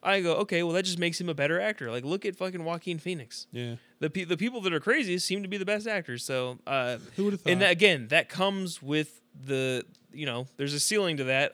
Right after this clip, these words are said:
Speaker 1: Uh, if you commit a crime or hurt other people, I cannot use that as
Speaker 2: Yeah,
Speaker 1: an example.
Speaker 2: exactly.
Speaker 1: Obviously,
Speaker 2: Yeah,
Speaker 1: uh,
Speaker 2: don't twist our words.
Speaker 1: Yeah, that's what I'm, well, I'm saying. I was like,
Speaker 2: <laughs>
Speaker 1: there's a certain, there's a, there's an allowance you get with that.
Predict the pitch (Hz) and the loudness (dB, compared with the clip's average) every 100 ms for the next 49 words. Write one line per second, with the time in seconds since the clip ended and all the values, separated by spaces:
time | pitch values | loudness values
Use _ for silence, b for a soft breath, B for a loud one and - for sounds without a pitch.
0 | 123 135 127 143 143 151 151 143 151 147 | -2 -2 -2 -4 -4 0 0 0 0 0
1 | 156 131 143 139 135 156 151 135 123 - | 0 0 0 0 0 -4 -2 -2 -2 -2
2 | 147 143 139 - 151 143 120 123 143 - | -2 0 -2 -2 -4 -4 -2 -2 -2 -2
3 | 156 160 147 151 147 135 143 B B B | 0 2 2 0 -2 -4 -6 B B B
4 | B - 123 131 135 139 135 123 117 117 | B -2 0 2 0 0 -2 0 2 4
5 | 185 - 190 170 156 156 - b b b | 2 2 -2 -2 -2 -4 -8 b b b
6 | 160 160 117 113 131 185 180 190 185 170 | 2 4 4 0 0 2 4 6 6 6
7 | 196 175 160 156 151 160 180 180 - 185 | 6 6 6 4 4 4 2 2 2 2
8 | 175 165 156 B B 180 165 170 156 156 | 2 -4 -6 B B 2 2 0 0 -4
9 | 127 160 156 151 147 151 143 120 117 123 | -4 -4 -2 -2 -2 0 0 -2 -6 -4
10 | 120 117 117 110 | -4 -6 -6 -8